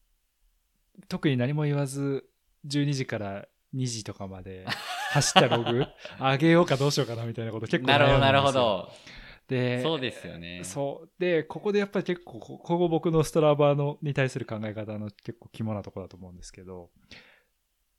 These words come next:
Speaker 1: ストラバはすごい感謝してるんですよ。ストラバのおかげで過去のライドとか、あの、
Speaker 2: うん。
Speaker 1: 運動を振り返ることができるし、やっぱりモ-、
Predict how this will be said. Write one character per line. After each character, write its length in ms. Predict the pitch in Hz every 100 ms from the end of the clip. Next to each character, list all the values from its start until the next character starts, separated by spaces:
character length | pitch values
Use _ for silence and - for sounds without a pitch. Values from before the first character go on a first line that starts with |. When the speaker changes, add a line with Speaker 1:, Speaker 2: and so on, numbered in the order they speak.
| _ _ -
Speaker 1:
ス 100 | -
ト 80 | 202
ラ 140 | 190
バ 80 | 190
は 40 | 170
す 80 |
ご 80 | 180
い 40 | 131
感 160 | 147
謝 120 | 104
し 80 | -
て 80 | 104
る 80 | 98
ん 20 |
で 80 | 95
す 80 | 104
よ。 80 | 95
ス 60 | -
ト 60 |
ラ 80 | 147
バ 120 | 147
の 80 | 139
お 20 |
か 140 | 143 143
げ 120 | 143
で 160 | 190
過 140 | 165 151
去 140 | 120
の 120 | 104
ラ 140 | 98 101
イ 60 |
ド 80 | 101
と 120 | 101
か、 460 | 104 107 98 92 104 -
あ 40 |
の、 60 | 113
Speaker 2:
う 20 |
ん。 20 | 101 107
Speaker 1:
運 80 | 107
動 160 | 107 104 104
を 120 | 101 -
振 80 | 120
り 60 |
返 140 | 123 107
る 60 |
こ 60 | -
と 40 |
が 80 | 90
で 80 | 92
き 120 | -
る 200 | 90 - _ _ _ _ _ -
し、 340 | - 175 104 - _
や 60 | 156
っ 20 |
ぱ 80 | 156
り 160 | 127
モ-、 120 | -